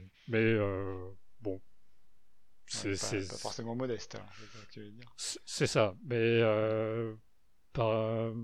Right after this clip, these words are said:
Speaker 1: par exemple, pour Pluto, c'est, euh, quelqu'un où, euh, d'après mes souvenirs, c'est le studio de Tezuka qui sont allés lui demander s'il voulait écrire, euh,
Speaker 2: Hmm.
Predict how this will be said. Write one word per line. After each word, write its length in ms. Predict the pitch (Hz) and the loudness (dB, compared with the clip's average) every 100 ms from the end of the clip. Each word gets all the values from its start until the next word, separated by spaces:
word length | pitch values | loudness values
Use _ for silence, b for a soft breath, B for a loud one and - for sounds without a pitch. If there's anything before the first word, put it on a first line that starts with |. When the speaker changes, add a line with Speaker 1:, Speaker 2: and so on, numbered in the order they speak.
| 117 180 - _ - _ | -8 -12 -20 _ -20 _
Speaker 1:
par 160 | - 139 | 0 4
exemple, 260 | 127 156 143 | 6 6 6
pour 140 | 139 | 2
Pluto, 540 | - 147 - 160 180 | 4 2 6 8 10
c'est, 220 | 185 - 131 | 8 4 4
euh, 480 | 127 131 113 110 110 | 6 6 6 4 2
quelqu'un 560 | 131 117 147 156 160 | 2 2 2 4 4
où, 400 | 165 143 117 127 | 2 0 0 0
euh, 360 | 117 104 104 101 | -2 -2 -6 -8
d'après 360 | 101 110 - 135 | -4 -4 0 0
mes 60 | |
souvenirs, 500 | 113 123 120 127 151 | 0 -2 2 4 4
c'est 360 | - - - 113 | 2 -6 -4 -4
le 140 | 104 98 - _ _ - | -2 -6 -10 _ _ -14
studio 360 | - 107 117 | -12 -6 -4
de 120 | 110 95 | -4 -6
Tezuka 680 | - 120 110 104 143 147 - b b b b | -2 -2 -2 -2 0 0 -2 b b b b
qui 120 | - | -10
sont 260 | - - 107 | -8 -6 -6
allés 220 | 101 120 | 2 2
lui 160 | 107 95 | 2 -2
demander 540 | - 117 110 107 151 | 0 2 2 2 0
s'il 380 | 139 - 101 85 | 0 -8 -8 -8
voulait 400 | 85 95 107 139 135 | -8 0 4 4 4
écrire, 600 | 107 - - 131 131 113 | -4 -4 0 4 6 6
euh, 340 | 98 95 98 107 B B B B B | 2 2 0 -4 B B B B B
Speaker 2:
Hmm. 100 | - | -14